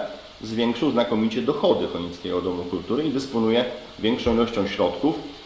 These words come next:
Stąd może wspierać teatr i te wielkie sukcesy w tej chwili, o których państwo wiecie, które, mm,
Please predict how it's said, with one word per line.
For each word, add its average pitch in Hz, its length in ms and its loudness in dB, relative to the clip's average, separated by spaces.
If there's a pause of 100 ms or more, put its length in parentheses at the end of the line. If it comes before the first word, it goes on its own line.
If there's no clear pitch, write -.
(200)
Stąd 151 280 0
może 131 280 4
wspierać 135 520 2
teatr 117 560 2
i - 20 0
te 110 180 2
wielkie 117 360 2
sukcesy 123 520 2
w - 80 -10
tej 113 120 0
chwili, 110 320 0 (100)
o - 20 -2
których 110 260 -2
państwo 104 340 0
wiecie, 107 380 0 (380)
które, 110 500 4
mm, 92 220 0